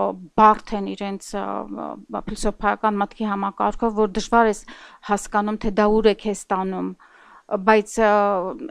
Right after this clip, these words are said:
ահա ինչու, ը,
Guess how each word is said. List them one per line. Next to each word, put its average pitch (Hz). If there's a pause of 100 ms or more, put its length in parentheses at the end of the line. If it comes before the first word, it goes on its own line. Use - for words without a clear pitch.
(1400)
ահա 247
ինչու, 226
ը, 196